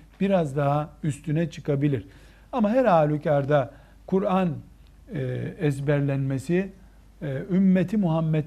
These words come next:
çapında farz-ı kifayedir. Müslüman birey olarak, şahıs olarak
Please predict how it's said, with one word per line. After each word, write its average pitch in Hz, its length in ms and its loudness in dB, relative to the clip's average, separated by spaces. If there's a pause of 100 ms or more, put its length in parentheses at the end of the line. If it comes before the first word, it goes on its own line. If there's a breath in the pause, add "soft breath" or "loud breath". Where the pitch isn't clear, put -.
çapında 135 680 -4 (200)
farz-ı 143 420 0
kifayedir. 160 720 0 (560 soft breath)
Müslüman 190 840 -2
birey 175 320 2
olarak, 135 540 0
şahıs 175 440 -2
olarak 143 440 0